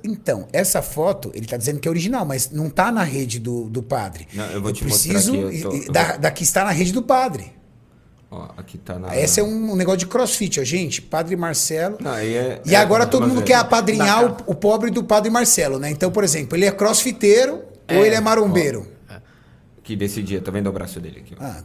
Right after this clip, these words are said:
Speaker 3: Ah,
Speaker 1: tô,
Speaker 3: eu
Speaker 1: tô
Speaker 3: tô
Speaker 1: vendo
Speaker 3: falando.
Speaker 1: nada, continua. Tô vendo nada.
Speaker 2: Não, não, tô falando, já, já aumentou comparado ao que ele tava, eu vou mostrar aqui que eu peguei.
Speaker 3: Os caras colocou ali da capa do Batman
Speaker 2: Hum.
Speaker 3: até o próprio Batman.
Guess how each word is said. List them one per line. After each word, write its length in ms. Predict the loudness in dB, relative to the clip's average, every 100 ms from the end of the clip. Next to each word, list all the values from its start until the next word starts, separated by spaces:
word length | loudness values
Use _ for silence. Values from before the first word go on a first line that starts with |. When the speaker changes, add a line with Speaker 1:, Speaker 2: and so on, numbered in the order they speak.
| -12
Speaker 3:
Ah, 60 |
Speaker 1:
tô, 60 | -10
Speaker 3:
eu 60 | -8
Speaker 1:
tô 40 |
Speaker 3:
tô 100 | -4
Speaker 1:
vendo 140 | 0 2
Speaker 3:
falando. 240 | 0 -2
Speaker 1:
nada, 140 | -6 -10
continua. 420 | -8 -6 -4 -6 -8 -14 _ _ _ _ _ _ _
Tô 80 | -12
vendo 120 | -8 -4
nada. 200 | -2 0
Speaker 2:
Não, 60 | 0
não, 240 | 0 -2
tô 100 | -6
falando, 500 | -6 -4 -4 -6 -10 -14
já, 420 | -8 -2 -2 -2 -8
já 140 | -6
aumentou 340 | -4 -4 -6 -8
comparado 420 | -8 -6 -6 -6
ao 20 |
que 80 | -8
ele 140 | -8
tava, 380 | -8 -8 -6 -6
eu 60 | -8
vou 100 | -6
mostrar 340 | -8 -8 -8
aqui 220 | -8 -8 -12
que 100 | -10
eu 80 |
peguei. 480 | -12 -10 -8 -8 -10 -14 -20
Speaker 3:
Os 60 | -10
caras 160 | -8 -6
colocou 240 | -6 -6
ali 100 | -6
da 160 | -6 -4
capa 320 | -4 -6 -6
do 100 | -8
Batman 680 | -4 -4 -6 -10 -10 -8
Speaker 2:
Hum. 20 | -8
Speaker 3:
até 240 | -8 -6
o 80 | -8
próprio 380 | -6 -8 -6 -6
Batman. 580 | -6 -8 -12 -16 -16